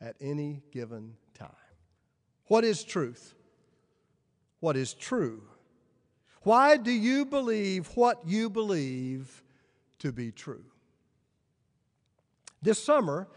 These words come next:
we want to challenge you to think carefully about those questions as we consider some of the so-called wisdom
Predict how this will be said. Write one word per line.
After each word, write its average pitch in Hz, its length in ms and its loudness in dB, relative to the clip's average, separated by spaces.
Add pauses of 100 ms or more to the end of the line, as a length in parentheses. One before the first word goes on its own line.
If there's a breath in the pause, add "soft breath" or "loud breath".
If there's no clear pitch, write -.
(180 loud breath)
we 190 120 0
want 226 220 2
to 220 80 -8
challenge 220 500 2
you 180 100 0
to 151 100 0
think - 380 0
carefully 240 640 -4
about 143 360 -4
those 143 220 -4
questions 175 520 -2 (200 loud breath)
as 170 180 2
we 240 160 2
consider 226 500 2
some 262 400 2
of 208 140 2
the 175 120 -2
so-called 196 840 0
wisdom 220 760 0